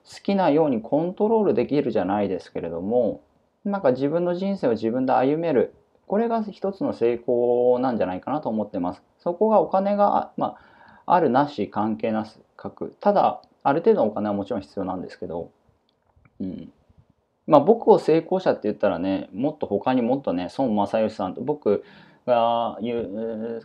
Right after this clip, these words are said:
尊敬する方で孫正義さんとか、稲盛和夫さんとか、松下幸之助さんとか、ね、いますけれども、その人たち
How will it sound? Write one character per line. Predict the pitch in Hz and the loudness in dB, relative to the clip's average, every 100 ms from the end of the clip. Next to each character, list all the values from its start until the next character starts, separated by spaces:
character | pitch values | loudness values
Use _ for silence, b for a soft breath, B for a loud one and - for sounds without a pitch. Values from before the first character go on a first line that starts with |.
| - | -10
尊 | 131 127 | -6 -4
敬 | 123 120 | -4 -4
す | 120 | -4
る | 120 | -4
方 | 117 120 | -4 -2
で | 113 104 | -2 -2
孫 | 117 110 | -4 -2
正 | 101 107 | -2 0
義 | 101 | -2
さ | - 92 | -2 -6
ん | 90 | -6
と | |
か、 | - | -6
稲 | 95 104 | -2 -2
盛 | 101 95 | -2 -4
和 | - | -4
夫 | 92 98 98 | -4 -4 -4
さ | 101 | -4
ん | 95 | -6
と | 98 | -6
か、 | - 92 | -6 -4
松 | 98 98 104 | -4 -6 -10
下 | - 95 | -14 -12
幸 | - 101 | -6 -4
之 | 101 | -4
助 | - 104 | -6 -8
さ | 101 | -4
ん | 98 | -4
と | - | -4
か、 | 95 80 - b b b b _ - | -4 -4 -6 b b b b _ -6
ね、 | 110 110 _ | -6 -6 _
い | - 104 | -4 -2
ま | 107 | -4
す | - | -4
け | 95 | -6
れ | 87 | -4
ど | 85 | -6
も、 | 92 101 87 _ _ | -4 -6 -6 _ _
そ | - 151 | -6 -2
の | 190 | -2
人 | - 175 | -2 -2
た | 185 | -2
ち | - 113 101 95 92 71 | -2 -4 -2 -2 -4 -6